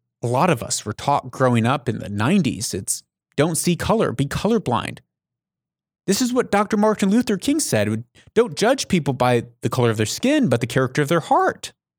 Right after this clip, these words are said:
their countenance. Who are they? What do they do? Judge people by their actions, not their appearances, not their class, not who they're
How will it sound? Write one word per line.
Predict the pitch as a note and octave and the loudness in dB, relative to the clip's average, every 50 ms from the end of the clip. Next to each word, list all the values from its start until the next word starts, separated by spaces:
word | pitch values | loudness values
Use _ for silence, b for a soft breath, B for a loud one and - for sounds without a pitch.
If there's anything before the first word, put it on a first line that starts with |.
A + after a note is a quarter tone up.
| _ _ _ _ _ _ _ _ _ _ - | _ _ _ _ _ _ _ _ _ _ -4
their | F3 F3 | -2 -2
countenance. | - - C#4 E4 E4 - E4 C#4 A#3 E3 - - - | 0 0 0 0 0 0 0 0 0 0 0 -2 -2
Who | - B3 B3 G3 | 0 2 2 2
are | C3+ G3+ B3+ C#4+ | 2 2 2 2
they? | C4+ C#4 A3 F#3 | 2 2 2 2
What | F#3 F#3+ F#3 | 2 0 -2
do | - | 0
they | F#3 G3+ G3+ | 0 0 0
do? | F#3+ E3+ G#3+ C4 D4 C4+ F3 | 0 0 0 0 0 0 0
Judge | - G3 A3 - | 0 -2 -2 -2
people | - C4 B3 - G3+ | -2 -4 -2 -2 -2
by | F#3+ - E3 | 0 0 0
their | D#3+ D3 B2 B B B B B | 0 0 -2 B B B B B
actions, | - C#3 F3 A3 A3+ - - B2 G2+ G2 G#2 - | -4 -2 0 0 0 0 0 0 0 0 0 0
not | B2 A#2 A#2 - | 0 -2 -2 -2
their | A#2 F#2 F#2 G2+ - - - | -4 -4 -4 -6 -12 -10 -12
appearances, | - - - - B2 F3 G3+ E3+ C3 - - C#2 - - - | -12 -8 -6 -4 -2 0 0 0 -2 -2 -4 -4 -4 -4 -2
not | B2 A#2 G#2+ - | -2 -2 -2 -4
their | G2+ G2 | -6 -8
class, | - - - - A#2 D3 D3+ A#2+ A#2+ - | -8 -8 -6 -2 0 2 2 0 0 -2
not | C3+ B2+ A#2+ - | -2 -2 0 0
who | - C#3+ | 0 2
they're | B2+ A#2+ G#2+ | 2 2 0